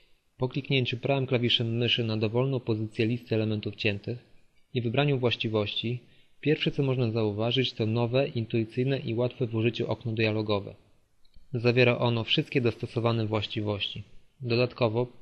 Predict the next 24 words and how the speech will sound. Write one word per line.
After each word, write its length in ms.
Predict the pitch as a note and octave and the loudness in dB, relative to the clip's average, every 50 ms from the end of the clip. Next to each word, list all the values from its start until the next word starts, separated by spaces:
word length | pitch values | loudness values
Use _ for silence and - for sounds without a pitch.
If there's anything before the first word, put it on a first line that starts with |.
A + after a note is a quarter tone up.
| - - | -8 -2
po 120 | - A#2+ A#2 | 0 2 2
zaznaczeniu, 640 | A#2+ A2+ A#2 A#2+ A2+ - - A2 G#2+ G#2+ A2+ C3+ C3 - - - - _ - - _ - | 2 0 0 -2 -2 0 0 0 0 0 -2 -4 -6 -8 -16 -20 -20 _ -20 -18 _ -2
wyświetlane 500 | C3+ B2 - - C#3 - - D3+ D3 C#3+ | 0 0 2 2 0 2 2 2 2 2
są 180 | C3+ - C3+ B2 | 0 0 0 2
elementy 460 | B2 A#2+ A#2+ A#2 A#2+ A#2+ A#2 - A#2 | 2 2 2 2 0 0 0 -2 -2
cięte 320 | - - C3 B2+ B2 B2 A2 | 0 0 0 0 0 0 0
w 60 | A2 | 0
oknie 240 | G#2+ - - A2 G#2+ | 0 -2 -2 -4 -4
graficznym. 520 | G#2+ G#2 - - G2+ - - G#2 G2+ F#2+ F#2 - - _ _ _ _ - - - _ - - - - - - | -4 -4 -6 -6 -6 -6 -6 -6 -8 -10 -12 -16 -20 _ _ _ _ -20 -20 -20 _ -20 -20 -20 -20 -16 -8
Przyjrzyjmy 580 | - - B2+ B2 A#2+ B2+ D3+ E3 D#3+ D#3 D3 | -2 2 4 4 4 6 6 6 6 4 4
się 100 | C#3 - | 2 2
drugiej 300 | A#2+ B2+ B2+ B2 B2+ A#2+ | 2 2 2 4 2 0
pozycji 420 | B2 A2+ G#2+ G#2+ A#2+ A#2+ - - A2+ | 0 0 -2 -2 -2 -2 -2 -2 -2
listy 240 | A2+ A2+ - - A2+ | -2 -2 -2 -2 -2
elementów 400 | A2 A2 A2 G#2+ G#2+ A2 G#2 - | 0 0 -2 -2 -4 -4 -6 -4
ciętych. 500 | - G2 G2 G2 - - - - - - - _ _ _ - | -2 -2 -2 -2 -6 -10 -20 -20 -20 -20 -20 _ _ _ -8
Zauważymy, 720 | A#2 A2+ A2+ A2+ A2+ A#2+ A#2+ A2 A2+ A2 G#2 A2 B2+ C3+ - E3 C#3+ | -2 0 0 2 2 2 2 2 2 2 0 -2 -4 -6 -6 -6 -2
że 180 | A#2 A#2 A2+ | 0 0 0
brakuje 360 | G#2+ - G#2+ - C#3+ C#3 C#3 | 0 -2 0 2 4 4 4
właściwości 680 | B2+ A#2+ A#2 G#2+ - - - A2 A2+ B2 A#2+ - - A#2+ | 4 2 0 -2 -2 -4 -4 -2 0 0 0 0 -2 -2
dla 160 | A2 G#2+ G#2+ | 0 0 0
opisu 440 | G#2 G#2 G#2 - A#2+ A#2+ - - C3 | 0 0 -2 -4 -6 -4 -2 -4 -2
i 120 | - A#2+ | -2 -2
materiału. 560 | A2+ A2 G#2+ - A2+ A2 G#2 G#2 G#2 G#2+ A2+ | -2 -2 -2 -2 -2 0 0 0 -2 -4 -8